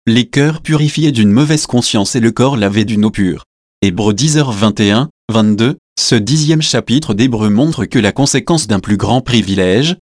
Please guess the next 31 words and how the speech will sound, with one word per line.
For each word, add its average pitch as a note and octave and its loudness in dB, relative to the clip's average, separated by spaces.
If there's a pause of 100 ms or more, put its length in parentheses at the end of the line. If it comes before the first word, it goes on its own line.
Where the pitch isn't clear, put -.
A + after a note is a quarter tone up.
l'accès D3 0
à A#2+ 0
Dieu, G2+ 0 (220)
c'est - 0
une G#2+ 2
plus A2+ -4
grande A#2+ 2
responsabilité, A2+ 0 (220)
veiller B2+ 2
sur C3+ -2
les G#2 0
autres, A#2+ 0 (200)
ne G#2 2
point A2+ 0
abandonner C#3+ 2
l'assemblée. G2+ 0 (360)
Mais G2 4
si F3 -2
le D#3 2
privilège D3+ 0
est G#2+ 0
d'abord A2+ 0
individuel, B2 2 (180)
il A#2+ 2
en A2 2
va A2 2
de A#2 2
même A2+ 4
de A2+ 0
la G#2+ 2
responsabilité. C#3 0